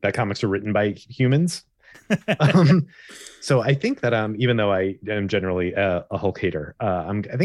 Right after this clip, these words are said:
Speaker 1: I'm gonna give it a shot. Um, so
Speaker 2: It's great. It's great.
Speaker 1: Yeah, I've
Speaker 2: Yeah.
Speaker 1: never heard anyone say anything bad about it. Uh,
Speaker 2: Yeah.
Speaker 1: I will, um, say that, uh,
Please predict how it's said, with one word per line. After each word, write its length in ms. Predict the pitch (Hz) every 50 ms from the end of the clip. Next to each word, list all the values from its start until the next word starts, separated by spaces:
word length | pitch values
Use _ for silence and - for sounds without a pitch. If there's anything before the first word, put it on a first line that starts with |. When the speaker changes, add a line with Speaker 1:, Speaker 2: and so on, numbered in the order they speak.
| 262
Speaker 1:
I'm 40 | 311
gonna 120 | 226 127 104
give 120 | 113 110
it 60 | -
a 40 | 90
shot. 380 | - - 131 139 104 78 - - _ _ _ _ _ _ _ - -
Um, 320 | 98 92 87 82 82 82 - _ _ _ _ _ _ _ _ _ _ _ _ _ _ _ _ _ _ _ _ _ -
so 280 | - - 107 98 98 92
Speaker 2:
It's 120 | 92 -
great. 240 | - 151 135 117 - _ _ _ _ _
It's 140 | 147 139 -
great. 120 | - 165 196
Speaker 1:
Yeah, 240 | 208 170 - - - -
I've 200 | 113 117 123 120
Speaker 2:
Yeah. 80 | 151 131
Speaker 1:
never 180 | 139 135 147 143
heard 120 | 151 135
anyone 260 | 143 143 143 139 135 131
say 100 | - 131
anything 280 | 135 127 120 127 107 92
bad 180 | 98 113 123
about 220 | 101 80 73 76 87
it. 140 | 90 - - -
Uh, 260 | 87 90 90 87 87 87
Speaker 2:
Yeah. 160 | 120 - - - _ _ _ _ _ _ _ - - _ _ _ _ _ _ _ _ _ -
Speaker 1:
I 100 | 123 127
will, 360 | 139 185 185 180 165 - -
um, 360 | 127 123 120 113 110 107 101 - _
say 240 | - - 127 123 120
that, 300 | 104 107 104 98 95 - - -
uh, 340 | 101 98 98 95 90 82